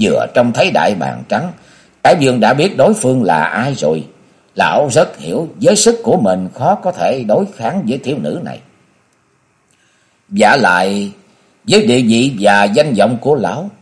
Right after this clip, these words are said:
mà ra tay lúc người lâm nguy thế này thì thật là đáng xấu hổ vô cùng. Cái Dương lập tức thu trượng trở về, chẳng ngó ngàng gì đến thiếu nữ áo trắng đang lao nhanh đến. Y tung mình phóng đi, khuất dạng sau rặng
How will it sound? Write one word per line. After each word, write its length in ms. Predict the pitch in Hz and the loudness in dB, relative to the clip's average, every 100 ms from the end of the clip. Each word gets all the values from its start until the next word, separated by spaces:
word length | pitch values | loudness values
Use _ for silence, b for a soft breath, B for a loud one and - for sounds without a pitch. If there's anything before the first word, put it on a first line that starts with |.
| _ | _
mà 320 | 107 113 110 | 0 2 2
ra 220 | 110 160 160 | 2 0 0
tay 320 | 156 151 151 | 0 0 2
lúc 280 | 185 247 87 | 2 0 -2
người 240 | 92 92 | -2 0
lâm 260 | 113 143 139 | 0 0 0
nguy 160 | 143 | -2
thế 200 | 139 214 | 0 0
này 240 | 113 85 78 | 0 -4 -6
thì 140 | 87 - | -12 -8
thật 240 | 85 - | -10 -8
là 220 | 82 71 | -6 -4
đáng 260 | 71 98 165 | -4 -6 -6
xấu 280 | - 123 135 | -4 -4 -4
hổ 240 | 73 151 110 | -6 -6 -6
vô 200 | 110 104 | -8 -8
cùng. 160 | - - - _ _ _ b b b b | -18 -20 -20 _ _ _ b b b b
Cái 100 | 127 127 | 0 2
Dương 340 | 117 117 117 98 | 4 4 2 0
lập 200 | 76 - | -2 -2
tức 220 | - - - | -4 -4 -4
thu 220 | 101 117 | -2 -2
trượng 220 | 76 82 104 | -4 -4 -4
trở 160 | 73 139 - | -6 -8 -8
về, 240 | 67 60 - _ _ _ _ _ _ _ _ | -8 -8 -8 _ _ _ _ _ _ _ _
chẳng 200 | 113 165 | -2 2
ngó 140 | 175 240 120 | 4 4 2
ngàng 300 | 104 101 98 | 0 0 -2
gì 280 | 101 101 101 | -2 -2 0
đến 200 | 98 196 | 0 2
thiếu 180 | 196 202 | 2 2
nữ 220 | 90 156 | -2 -4
áo 180 | 139 190 - | -6 -6 -6
trắng 240 | 135 220 - - | -4 -4 -6 -2
đang 320 | 110 110 107 | 0 2 0
lao 220 | 107 98 | 0 0
nhanh 300 | 104 95 92 | 0 -2 -4
đến. 140 | 90 165 - _ _ _ | -6 -8 -18 _ _ _
Y 300 | 113 104 101 | 0 0 0
tung 300 | 98 151 127 | 0 0 0
mình 180 | 82 117 | -4 -8
phóng 320 | - - 196 | -2 -2 0
đi, 220 | 123 120 120 | -2 -2 -2
khuất 120 | 165 214 - | -4 -6 -6
dạng 280 | 78 76 104 | -4 -4 -2
sau 280 | - 123 113 | -4 -4 -6
rặng 160 | - | -10